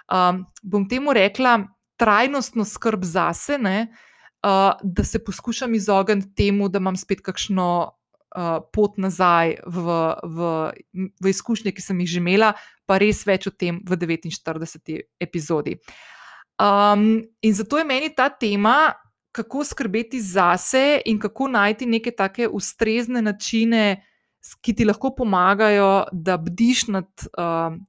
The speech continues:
svojim dobrim počutjem in razpoloženjem in nekim zadovoljnim, izpopolnjenim, uravnoteženim življenjem, je tema, ki mi je tako res ful pri srcu,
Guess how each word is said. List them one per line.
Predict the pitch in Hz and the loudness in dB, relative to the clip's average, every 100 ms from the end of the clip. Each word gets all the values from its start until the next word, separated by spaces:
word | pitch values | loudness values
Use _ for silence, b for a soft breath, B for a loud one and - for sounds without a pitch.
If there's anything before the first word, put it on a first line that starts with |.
| - | -14
svojim | - 190 196 | -2 0 4
dobrim | 190 180 208 | 4 4 0
počutjem | 196 185 220 220 196 | -2 -4 -4 -2 -2
in | 190 | -4
razpoloženjem | 185 - 175 170 180 180 240 277 277 | -6 -10 -10 -6 -4 -2 0 -2 -2
in | 190 180 175 | -4 -4 -6
nekim | 185 180 - 185 175 _ _ - | -8 -8 -4 -4 -4 _ _ -4
zadovoljnim, | 190 190 185 208 226 208 196 | -2 0 2 4 4 4 2
izpopolnjenim, | 190 185 - 196 208 202 190 190 | 0 -4 0 2 4 2 2 0
uravnoteženim | 175 175 175 196 190 196 185 | -2 -6 -2 0 2 0 2
življenjem, | 180 165 175 202 269 262 B B B B B - | 0 0 0 0 -2 -4 B B B B B -2
je | 196 - | -2 0
tema, | 233 240 247 | 2 4 2
ki | 240 220 | 2 2
mi | 208 | 2
je | 202 | 0
tako | - 226 | 0 2
res | 208 208 208 196 | 4 4 2 0
ful | - 214 | -2 -4
pri | 196 190 | -4 -6
srcu, | - 196 202 - 202 | -2 -2 -2 -2 -4